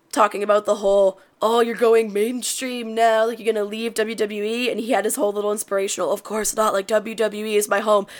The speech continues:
I'm like, "No shit, Sherlock." To me, it seems such an obvious question, because even if he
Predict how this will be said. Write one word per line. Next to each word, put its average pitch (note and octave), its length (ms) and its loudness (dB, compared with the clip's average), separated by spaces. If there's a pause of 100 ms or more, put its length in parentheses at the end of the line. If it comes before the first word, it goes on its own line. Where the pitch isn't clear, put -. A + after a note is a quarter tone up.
(220)
I'm B3 100 -4
like, C4 140 -4
"No D4+ 140 -6
shit, - 340 -6
Sherlock." F#3+ 380 0
To - 80 -8
me, D4+ 60 2
it D4 80 -2
seems A#3 120 -4
such G#3+ 140 -4
an F#3 60 -4
obvious G#3 360 2
question, G#3+ 460 -2 (300)
because B3+ 260 2
even C#4+ 260 2
if B3 180 0
he A3 520 -8